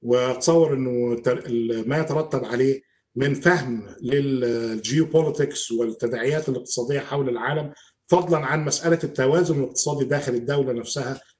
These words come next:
مهم جدًا، وهو نموذج بسيط، آه، في طلبه للبيانات، ويمكن يعني بحضور رؤساء الأقسام الموجودين معانا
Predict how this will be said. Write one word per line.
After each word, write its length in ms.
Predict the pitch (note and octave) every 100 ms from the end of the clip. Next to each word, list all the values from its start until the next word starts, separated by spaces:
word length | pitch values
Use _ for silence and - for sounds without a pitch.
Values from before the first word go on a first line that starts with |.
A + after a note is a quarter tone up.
| -
مهم 340 | B2+ C#3 C#3
جدًا، 280 | B2 C#3+ D3
وهو 340 | D3+ C#3+ C#3+ D3
نموذج 380 | D#3 F3 D3+
بسيط، 360 | B2+ A#2+ D#3 C#3+ - _ _ -
آه، 100 | B2
في 200 | A#2 C#3
طلبه 480 | C#3 D3 C#3+ C3+ A#2+
للبيانات، 720 | A#2+ A2+ A#2 A#2 C#3 D#3+ - - _ _
ويمكن 320 | C3+ C#3+ C#3 C3+
يعني 200 | C3+ A#2+
بحضور 640 | A#2+ - C#3+ B2+ A#2+ A#2
رؤساء 340 | A#2 A2+ - C3+
الأقسام 440 | A#2 A2 - C#3 C3
الموجودين 500 | A2+ G#2+ A2+ C3 A#2+
معانا 400 | A2 C3 C3